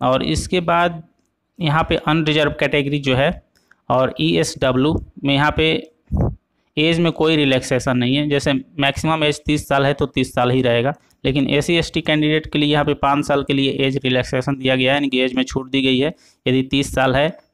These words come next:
पैंतीस साल के भी हैं तो वो apply कर सकते हैं। और यहाँ पे आप देख सकते हो ओबीसी नॉन क्रीमी लेयर के लिए यहाँ पे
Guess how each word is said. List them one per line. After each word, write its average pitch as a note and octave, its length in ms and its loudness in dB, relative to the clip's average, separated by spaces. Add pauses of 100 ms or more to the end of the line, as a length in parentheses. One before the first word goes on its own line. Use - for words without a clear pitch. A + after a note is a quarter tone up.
पैंतीस C3 320 0
साल C#3+ 160 2
के C#3+ 100 0
भी C#3 140 0
हैं D3+ 140 0
तो C3+ 120 0
वो B2 120 2
apply A2+ 260 0
कर A#2 160 -4
सकते - 260 -8
हैं। D#3 180 -2 (480)
और B2+ 140 2
यहाँ C3 300 2
पे D#3 140 0
आप C#3+ 160 0
देख D3 140 -2
सकते C#3+ 220 -4
हो - 180 -6
ओबीसी C#3+ 460 0
नॉन C#3+ 320 2
क्रीमी C3 320 0
लेयर B2+ 240 2
के C3+ 140 0
लिए B2 320 0 (480)
यहाँ C3 200 0
पे C#3 100 -2